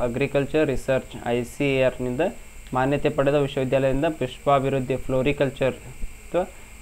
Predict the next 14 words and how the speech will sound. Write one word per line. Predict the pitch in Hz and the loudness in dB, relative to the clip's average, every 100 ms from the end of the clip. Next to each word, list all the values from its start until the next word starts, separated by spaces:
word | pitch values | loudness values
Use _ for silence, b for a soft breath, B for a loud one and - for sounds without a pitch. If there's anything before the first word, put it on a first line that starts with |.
| - | -2
ಲ್ಯಾಂಡ್ಸ್ಕೇಪ್ | 127 135 131 156 147 | 0 0 2 2 4
ಎಮ್ | 135 131 | 2 0
ಎಸ್ | 131 | 0
ಸಿ | 170 | 0
ಮು-, | 143 | 0
ಪಡೆದಿರ್ಬೇಕಂತ | 117 123 123 120 117 117 107 | 0 0 0 0 -2 -4 -4
ಇದೆ. | 117 139 220 - - 131 131 - B B B - 123 | -2 0 -2 -4 -8 -10 -12 -14 B B B -10 -4
ಜೇನು | 120 151 160 | 4 6 6
ಕೃಷಿ | 156 156 156 156 | 4 2 2 2
ಸಂಘಟಕರು | 151 139 143 147 147 143 | 2 2 2 4 4 4
ನೋಡ್ಬೋದು, | 139 135 135 151 | 2 0 2 4
ಏಳು | 139 135 | 4 4
ಪೋಸ್ಟ್ | - 127 - | 2 -4 -2
ಇದ್ದಾವೆ. | 135 170 | 2 2